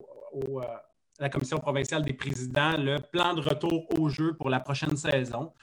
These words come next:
Euh, on va le faire au retour, on va faire une présentation officielle à tous les membres de la fédération au retour, euh, des vacances, euh, de, de la, de la semaine de relâche, évidemment, parce que,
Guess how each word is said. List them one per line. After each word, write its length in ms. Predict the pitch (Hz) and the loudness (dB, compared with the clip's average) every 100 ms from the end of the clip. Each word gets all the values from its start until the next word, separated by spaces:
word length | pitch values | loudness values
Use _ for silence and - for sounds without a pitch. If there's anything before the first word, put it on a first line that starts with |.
| - - - - | -20 -20 -20 -6
Euh, 320 | 113 113 113 120 | 0 2 4 2
on 100 | 127 143 | 2 2
va 80 | |
le 60 | 175 | 2
faire 280 | 254 302 233 | 6 6 6
au 100 | 151 | 4
retour, 340 | 151 170 202 208 | 4 4 4 6
on 240 | 151 139 | 6 4
va 100 | 143 | 2
faire 120 | 175 | 2
une 60 | 254 | 2
présentation 460 | 254 156 147 139 190 | 0 -2 0 0 0
officielle 380 | - - 170 180 | -2 0 2 2
à 80 | |
tous 160 | - 170 | 0 2
les 120 | 156 | 4
membres 240 | 143 160 156 | 6 4 4
de 40 | |
la 80 | 131 | 0
fédération 640 | 143 139 131 123 - 170 | 0 0 0 -2 -2 0
au 140 | 160 135 | 2 4
retour, 560 | 143 135 170 180 156 | 4 2 0 0 2
euh, 100 | 131 | 2
des 120 | 127 131 | 2 2
vacances, 460 | 131 165 165 - 135 | 2 0 -4 -2 0
euh, 300 | 123 120 123 | 2 2 -2
de, 160 | 131 | -6
de 100 | 139 | -4
la, 80 | 131 | -4
de 240 | 120 131 123 | -4 -6 -6
la 60 | |
semaine 180 | 131 151 | -2 0
de 60 | 135 | 2
relâche, 340 | 120 147 139 | 2 0 -2
évidemment, 440 | 123 123 120 151 | -4 -4 0 0
parce 200 | 151 123 - | -2 -10 -4
que, 260 | 147 160 | -2 -2